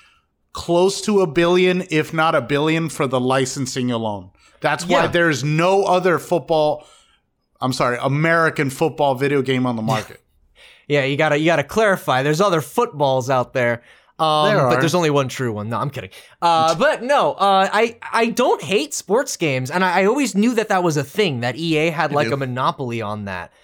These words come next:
Speaker 2: And I always
Speaker 1: Mm-hmm.
Speaker 2: thought that kinda sucked because they never really tried to improve the gameplay of the sports at all.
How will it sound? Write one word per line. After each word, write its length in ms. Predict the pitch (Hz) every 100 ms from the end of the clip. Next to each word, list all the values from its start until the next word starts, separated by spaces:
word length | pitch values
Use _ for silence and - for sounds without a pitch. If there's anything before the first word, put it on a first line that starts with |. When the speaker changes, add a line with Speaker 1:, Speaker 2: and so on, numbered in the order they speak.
| _ -
Speaker 2:
And 220 | 175 185 -
I 100 | 185
always 200 | 247 247
Speaker 1:
Mm-hmm. 20 | 277
Speaker 2:
thought 100 | 269
that 140 | 233
kinda 200 | 247 226
sucked 400 | 208 320 330 -
because 400 | 190 208 196 147 135 151
they 140 | 196
never 220 | 220 247
really 240 | 247 240 208
tried 240 | - 208
to 140 | 196 156
improve 560 | 143 - 170 202 165
the 100 | 151
gameplay 640 | 127 147 156 160 196 196
of 100 | 208
the 60 | 208
sports 420 | 202 226 262 262
at 80 | 254
all. 300 | 269 302